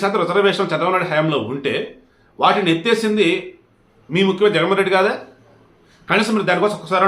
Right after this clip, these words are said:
నోరెత్తారా? ఇలా చెప్పుకుంటే ఇంకా number of issues ఉన్నాయి. ఇప్పుడు అవన్నీ కాదు, నేను ఒకటే అడుగుతున్నా, చిరంజీవి మిమ్మల్ని ముఖ్యమంత్రి కాకుండా అడ్డుకున్నాడు అని చెప్పేసి ఇప్పుడు చెప్పాల్సిన అవసరం ఏంటి? అసలు అది నిజమా అబద్ధం అనేది ఎవరికి తెలుసు?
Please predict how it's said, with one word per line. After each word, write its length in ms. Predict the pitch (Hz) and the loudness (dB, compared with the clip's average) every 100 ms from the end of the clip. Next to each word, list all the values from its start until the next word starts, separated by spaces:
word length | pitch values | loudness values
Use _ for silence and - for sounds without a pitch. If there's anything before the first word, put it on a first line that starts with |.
| 185 170 | 2 2
నోరెత్తారా? 440 | 202 202 196 233 - - _ _ _ _ _ _ _ _ _ _ _ _ _ _ _ _ _ 160 | 0 0 -2 -2 -6 -18 _ _ _ _ _ _ _ _ _ _ _ _ _ _ _ _ _ 2
ఇలా 120 | 202 190 | 2 2
చెప్పుకుంటే 440 | - 233 226 220 | 0 0 0 2
ఇంకా 100 | 214 160 | 2 0
number 160 | 180 220 | 2 0
of 80 | 214 | 0
issues 200 | 202 208 202 | 0 0 0
ఉన్నాయి. 180 | 180 117 | -2 -2
ఇప్పుడు 140 | 156 151 | 0 0
అవన్నీ 200 | 170 208 185 | 0 2 2
కాదు, 160 | 170 117 | 0 -4
నేను 120 | 135 151 | -4 -2
ఒకటే 140 | 220 | 0
అడుగుతున్నా, 300 | 185 180 135 87 - _ _ _ _ _ _ _ _ _ _ _ _ _ _ _ _ _ _ _ _ _ _ _ _ _ - - | -2 -2 -8 -12 -20 _ _ _ _ _ _ _ _ _ _ _ _ _ _ _ _ _ _ _ _ _ _ _ _ _ -16 -8
చిరంజీవి 680 | 107 196 202 214 214 156 175 240 - _ _ _ 113 | 0 2 2 2 2 2 -2 -4 -12 _ _ _ -6
మిమ్మల్ని 540 | 160 185 196 185 147 160 190 120 | 0 4 4 4 0 -2 -4 -8
ముఖ్యమంత్రి 360 | 120 170 202 208 196 | -10 -2 0 2 2
కాకుండా 200 | 196 160 | 4 2
అడ్డుకున్నాడు 460 | 151 202 202 190 202 | 2 2 4 4 4
అని 100 | 196 | 2
చెప్పేసి 240 | 190 202 196 | -2 -2 -4
ఇప్పుడు 160 | 170 | -4
చెప్పాల్సిన 360 | 160 - 202 185 | -4 0 0 0
అవసరం 200 | 185 196 | -2 -2
ఏంటి? 100 | 214 208 | -4 0
అసలు 120 | 190 160 - - - | 0 0 -6 -18 -12
అది 100 | 123 127 | -6 -2
నిజమా 200 | 175 233 | 4 4
అబద్ధం 220 | 214 220 220 | 4 2 2
అనేది 160 | 220 | 4
ఎవరికి 200 | 185 269 214 | 4 4 2
తెలుసు? 220 | - | -2